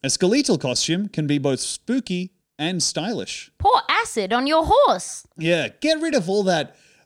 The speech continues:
Speaker 1: awful flesh and
Speaker 2: Mm.
Speaker 1: listen to the si-, to the singing of bones. <laughs> Uh, paint your horse's body with a skeleton pattern and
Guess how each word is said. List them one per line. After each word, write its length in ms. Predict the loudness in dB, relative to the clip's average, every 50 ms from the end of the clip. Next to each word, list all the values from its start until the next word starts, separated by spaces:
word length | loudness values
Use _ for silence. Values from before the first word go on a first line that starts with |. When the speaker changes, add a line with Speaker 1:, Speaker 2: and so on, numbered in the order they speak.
| _ _ _ -12
Speaker 1:
awful 400 | -8 -8 -8 -6 -4 -4 -6 -6
flesh 500 | -6 -6 -4 -2 -2 -4 -4 -8 -12 -10 -6
and 140 | -2 0 0
Speaker 2:
Mm. 20 |
Speaker 1:
listen 280 | 2 2 2 0 -2 -2
to 100 | -4 -2
the 100 | -2 -2
si-, 460 | -2 0 -2 -2 -2 -2 -4 -4 -6
to 380 | -8 -10 -12 -10 -10 -8 -8 -6
the 120 | -4 -2
singing 420 | -2 0 0 2 2 2 2 2 2
of 180 | 0 -2 -2
bones. 720 | -2 -2 -2 0 0 -2 -2 -2 -4 -4 -4 -4 -4 -6 -10
<laughs> 60 | -18 -20 -20 -20 -20 -20 -20 -20 _ _ _ _ _ _
Uh, 520 | -4 -2 0 2 2 2 2 2 2 0 -2 -4 _ _
paint 240 | -2 0 2 2 2
your 180 | 2 2 2 2
horse's 440 | 0 0 0 0 0 -2 -2 -4 -4
body 340 | -2 -2 -2 -2 -2 -2 -4
with 200 | -4 -4 -2 -2
a 100 | 0 0
skeleton 500 | 0 0 0 0 -2 -2 -2 -4 -6 -6
pattern 400 | -6 -6 -6 -6 -6 -8 -10 -10 _ _ _ _ -12
and 120 | -10 -10